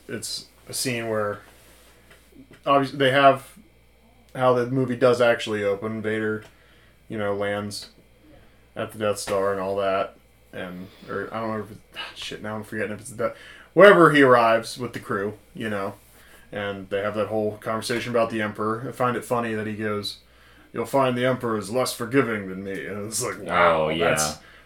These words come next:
Speaker 1: pretty hard to do.
Speaker 2: Yeah, I mean,
Speaker 1: I don't know how many people are less forgiving. <laughs> Darth Vader goes, "Oh, you fucked up once? Force choke."
Speaker 2: Yeah,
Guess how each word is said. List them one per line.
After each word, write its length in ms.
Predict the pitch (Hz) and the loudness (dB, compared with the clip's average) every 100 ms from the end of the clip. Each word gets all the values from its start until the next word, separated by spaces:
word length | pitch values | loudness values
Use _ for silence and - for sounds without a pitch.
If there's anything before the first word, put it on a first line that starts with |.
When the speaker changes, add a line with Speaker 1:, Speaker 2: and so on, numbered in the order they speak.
| - | 0
Speaker 1:
pretty 240 | 175 156 | 6 6
hard 280 | 123 151 143 | 8 8 8
to 60 | 107 | 4
do. 500 | 104 143 135 120 117 - - - - 76 | 0 4 4 4 -4 -8 -16 -18 -16 -10
Speaker 2:
Yeah, 540 | 85 101 107 113 117 - | 2 4 6 4 2 2
I 100 | 101 | 0
mean, 240 | 110 110 | 0 2
Speaker 1:
I 20 | |
don't 120 | 110 131 | 4 4
know 100 | 127 | 4
how 280 | - 185 143 | 8 8 8
many 180 | 139 | 6
people 300 | 135 - 180 - - | 6 8 8 6 0
are 80 | |
less 220 | 127 139 - | 4 4 4
forgiving. 300 | - - - - - | -2 -2 -4 -20 -18
<laughs> 280 | - 233 - | -12 -12 -8
Darth 320 | - 208 170 | 8 10 10
Vader 280 | - 160 147 | 10 10 10
goes, 240 | 135 127 123 | 6 4 4
"Oh, 120 | 139 131 | 6 6
you 140 | 110 | 4
fucked 320 | - 160 - | 2 4 6
up 180 | 165 120 | 4 4
once? 480 | 135 151 160 - - - - - | 4 6 4 -2 -14 -20 -20 -20
Force 340 | - - 117 - | -12 -4 -2 -4
choke." 320 | - - - - - - - _ - - - | -6 -6 -6 -14 -18 -20 -20 _ -20 -20 -16
Speaker 2:
Yeah, 320 | - 107 104 | -4 0 0